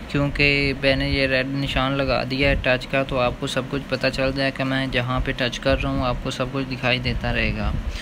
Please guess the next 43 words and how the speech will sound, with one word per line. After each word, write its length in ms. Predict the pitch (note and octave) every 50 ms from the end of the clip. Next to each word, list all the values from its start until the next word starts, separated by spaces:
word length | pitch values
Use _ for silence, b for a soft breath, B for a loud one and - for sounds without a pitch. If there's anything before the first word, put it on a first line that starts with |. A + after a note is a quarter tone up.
| B B B - -
तो 60 | D3
आपने 260 | C#3 C3 C#3 C#3 C#3+ C3+
voice 280 | B2+ B2 B2 B2+ -
की 100 | - - A#2
tension 400 | C3 C3 C3 C3+ C3 - C#3+ C3+
नहीं 220 | C3 B2+ B2 A#2+ A#2+
लेनी। 340 | A#2 A2+ G#2+ G#2 G#2 G#2 - - - -
तो 60 | B2 A#2
जैसी 280 | C3 B2+ B2+ B2+ C#3
मैं 140 | C#3 C#3 C#3
setting 340 | - C#3 B2+ A#2+ C#3 C3+ C#3
कर 160 | C#3 C3+ C3
रहा 100 | C3+ C#3
हूँ 120 | C#3 C3+ C3
आपको 240 | B2 A#2+ - C#3 C3
सब 200 | C3 B2+ B2 -
कुछ 120 | C#3 C3+
पता 260 | C3 C3+ C3 C#3 C3+
चल, 240 | B2 C3+ C3 B2 A#2 - - - - -
चलता 240 | D3+ C3 B2+ C3 C3+
जाएगा। 340 | C3 C3+ C3 C3+ C3 C3+ C3
आपने 300 | B2 A#2+ A#2+ C3 C3+ C3+
बिल्कुल 340 | C#3 C#3 C3 B2+ C#3+ C3 B2
ऐसी 300 | A#2+ B2 A#2+ - C3 B2
setting 380 | - B2+ B2 A#2 A#2 A#2+ B2 A#2
करनी 360 | B2 A2+ A2 A2+ A2+ A2 G#2+
है। 80 | G2+ - - - B B B B B B B B -
तो 80 | C#3
video 280 | B2 B2+ A#2+ B2+ C#3 C#3+
को 160 | - - -
continue 460 | C#3 C3 B2 - C#3 C#3 C3+ C3 C3
रखें, 280 | C3+ C#3 C3+ - C3+ C3
video 260 | B2+ A#2+ A#2 B2 B2+
को 120 | - C#3 C3+
skip 300 | - - - A#2+ A#2 C3 C#3
मत 180 | C3 B2+ B2 -
करना, 340 | - C3 B2 B2+ C3 C3 B2+
पूरी 280 | A#2 - B2 B2+ C#3 C#3+
video 280 | C3+ C3+ B2+ C3 C3+ C3+
watch 240 | B2+ B2+ A#2+ A#2+ A#2+
करना। 240 | B2+ C3+ C3 C3 B2+
अगर 200 | B2+ B2+ B2 A#2+
आप 160 | A#2+ B2 A#2+